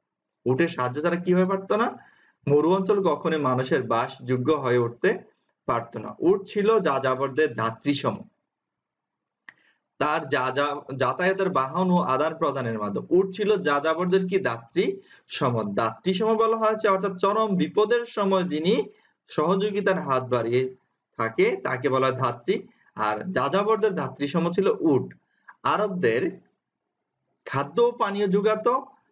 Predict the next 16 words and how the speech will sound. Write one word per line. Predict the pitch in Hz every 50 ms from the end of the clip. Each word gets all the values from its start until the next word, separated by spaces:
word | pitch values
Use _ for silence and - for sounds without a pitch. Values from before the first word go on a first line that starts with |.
| _ -
এবং | 131 143 156 180 180 180 175
ক্রয় | 170 165 175 180
বিক্রয়ের | 180 180 180 - - 214 214 202 190
মাধ্যম | 175 156 143 135 160 160 160
হিসেবে | 156 165 185 156 143
বিবেচিত | 127 123 120 120 123 127 120 113
হতো। | 120 120 123 - - - _ _ _ _
কি | - 180 185
বিবেচিত | 180 214 208 220 202 - 214 226
হতো? | 233 220 226 226 - 370 - - -
উট। | 123 117 104 - - - _ _ _ _ _ - - -
আরবগণ | - 139 156 190 196 185 180 180 160 151 170 185 180 - - - _ _
পানির | - 160 170 180 214 226 220 220
পরিবর্তে | 196 208 202 208 196 196 214 208 - - 214 196
উটের | - 147 147 143 - 175 180 175 139 131
দুধ | 139 139 143 143